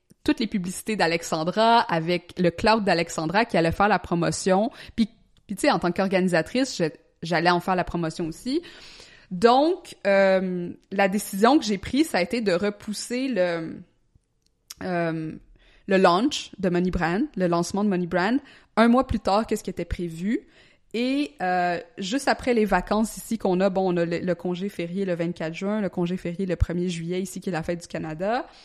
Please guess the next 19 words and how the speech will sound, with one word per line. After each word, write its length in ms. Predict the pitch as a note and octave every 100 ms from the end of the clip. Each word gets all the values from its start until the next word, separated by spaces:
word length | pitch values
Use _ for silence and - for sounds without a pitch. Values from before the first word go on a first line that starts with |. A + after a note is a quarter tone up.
| - - _ _
faire 400 | - C4+ C#4+ -
passer 320 | A3 - A3+
mon, 240 | G#3 F#3 -
euh, 540 | F#3+ F3 E3+ E3 F3 -
le 140 | - F#3+
F 180 | G3+ F3+
W 380 | F3 F#3 F3
C 180 | F#3 F#3
C 420 | F3 - G3+ F#4 _ _ _ - _ _ _ _ B3
et 200 | D4 -
ensuite 760 | - A3 - A#3+ C4 C#4 - - _
faire 220 | - G#3+
le 80 | G#3
lancement 480 | F#3+ F3+ - G#3 A3
de 240 | F#3+ G3 -
Money 260 | F#3+ F#3 E3+
Brand. 160 | D#3 - - _ _ - - - - - - _ _ _ _ _ _ -
Et 420 | A#3 B3 A#3+ A#3+
sérieusement, 680 | G#3+ C4+ C4+ C4+ A#3+ C#4 D4+